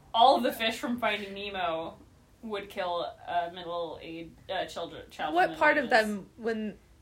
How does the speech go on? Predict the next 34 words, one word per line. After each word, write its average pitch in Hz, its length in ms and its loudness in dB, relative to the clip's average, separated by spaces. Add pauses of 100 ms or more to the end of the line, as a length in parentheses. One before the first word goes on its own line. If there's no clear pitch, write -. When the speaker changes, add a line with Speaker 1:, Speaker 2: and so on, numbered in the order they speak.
(280)
Speaker 2:
they 202 200 0
Speaker 1:
The 202 80 -6
Speaker 2:
just 247 100 2
Speaker 1:
color. 233 220 6
Speaker 2:
look 214 180 2
at 294 120 -4
them? 320 300 -4 (120)
Speaker 1:
When 240 140 -8
they 226 60 -6
look 262 180 0
at 262 80 0
Speaker 2:
It's 254 200 2
Speaker 1:
them. 311 80 -2
Speaker 2:
just - 260 -2
color 202 460 2
<laughs> - 0 -
that's 247 420 4
really 220 140 4
Speaker 1:
<laughs> 415 100 8
It's - 480 8
color. 247 320 4
Speaker 2:
bringing 226 300 8
these 214 240 0
children 202 400 -4
down. 175 380 -2 (400)
Speaker 1:
Everyone 294 280 -2
in 269 60 -8
the 262 60 -8
Middle 233 180 -4
Ages 220 340 -8
was 202 80 -14
black 196 280 -10
and 202 80 -18
white. 202 240 -16